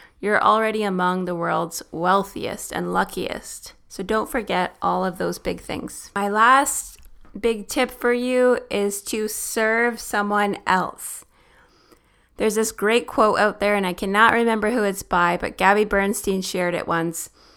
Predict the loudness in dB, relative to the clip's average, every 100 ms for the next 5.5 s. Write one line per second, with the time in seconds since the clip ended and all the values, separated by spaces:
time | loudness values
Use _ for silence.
0 | _ _ -8 -6 -4 0 0 2 -2 -4
1 | -8 -10 -10 -14 -20 -20 -20 _ _ _
2 | _ _ _ -6 -4 0 0 0 0 0
3 | 4 2 4 2 2 -2 -4 -6 -4 -2
4 | 2 4 6 4 2 0 2 2 0 0
5 | -2 -2 -8 -8 -14